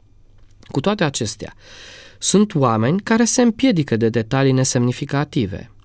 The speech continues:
Ei ignoră ușor toate dovezile asupra originii supranaturale a Scripturii, a inspirației divine și a influenței binefăcătoare pe care o are Biblia asupra celor ce o respectă și o cred.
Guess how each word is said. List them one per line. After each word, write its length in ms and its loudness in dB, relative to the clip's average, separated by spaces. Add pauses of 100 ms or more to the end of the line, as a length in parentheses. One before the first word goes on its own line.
(140)
Ei 260 4
ignoră 520 2
ușor 580 0 (440)
toate 420 2
dovezile 540 -2
asupra 420 -2
originii 440 0
supranaturale 800 -2
a 60 -2
Scripturii, 680 0 (300)
a 140 0
inspirației 640 2
divine 440 0
și 140 0
a 40 4
influenței 600 2
binefăcătoare 760 -2
pe 120 -2
care 240 0
o 40 4
are 200 4
Biblia 520 0 (340)
asupra 360 2
celor 300 2
ce 140 -4
o 60 0
respectă 540 -4
și 180 -8
o 120 -2
cred. 340 -6